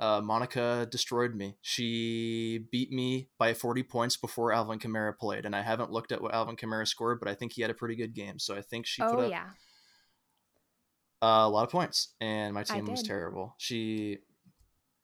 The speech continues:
Speaker 1: and it was mainly 'cause of the Rams, so I hate you, Rams. It was, the Rams by themselves scored, uh,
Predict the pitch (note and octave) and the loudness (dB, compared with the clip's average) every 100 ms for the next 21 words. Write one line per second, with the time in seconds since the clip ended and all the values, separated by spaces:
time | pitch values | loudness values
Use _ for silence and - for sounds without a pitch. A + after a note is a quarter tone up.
0 | _ - C#3+ C3+ C3+ D3 D3+ D#3 D3+ E3 | _ -10 -2 0 4 4 4 4 4 6
1 | C#3 A2+ F#2 F#2 - A#2+ G#2 G#2 A#2+ - | 6 4 2 2 2 4 2 0 -4 -4
2 | G#2+ - - - - - - - - - | -4 -4 -6 -8 -8 -12 -12 -14 -16 -16
3 | - - - - - - B2+ C3+ A#2 C3 | -10 -6 -6 -8 -14 -16 -2 0 2 2
4 | E3+ F3 E3+ D#3 - B2 B2+ - C3+ B2 | 4 6 6 6 6 4 2 2 4 6
5 | A#2+ A#2 - _ - A2 G#2 G#2 G#2 G2+ | 6 2 -4 _ 2 4 6 4 4 4
6 | G2 G2 | 2 0